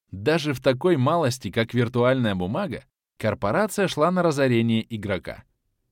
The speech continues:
Деньги выколачивали на любой малости. «Махан, нельзя уходить отсюда»,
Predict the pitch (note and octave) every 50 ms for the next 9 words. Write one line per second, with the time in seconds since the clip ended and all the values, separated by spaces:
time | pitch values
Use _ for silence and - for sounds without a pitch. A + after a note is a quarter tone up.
0 | _ _ _ F#2+ F#2+ G#2 F3+ G#3 G#3 E3+ A2+ G2+ F#2+ F#2 - B2+ C#3 E3 F#3+ F3+
1 | - B2+ A2 G#2 G#2 A2 B2 C#3 D#3 E3+ E3+ G3+ A3 A3 G#3+ G#3+ G3+ D3 G#2 F2
2 | - - D2 C#2+ _ _ _ _ _ _ _ _ _ _ _ _ _ _ _ _
3 | _ _ _ _ _ _ _ E2 F2+ - - - G2 G#2 A2+ A#2 G2+ F2+ - _
4 | _ _ _ G#2+ G#2 G#2 G#2 G2+ G#2 A#2 B2 B2 A#2 A2+ - A#2 A2 A2+ G#2+ -
5 | G2 F#2 - - F#2+ E2+ D#2+ - -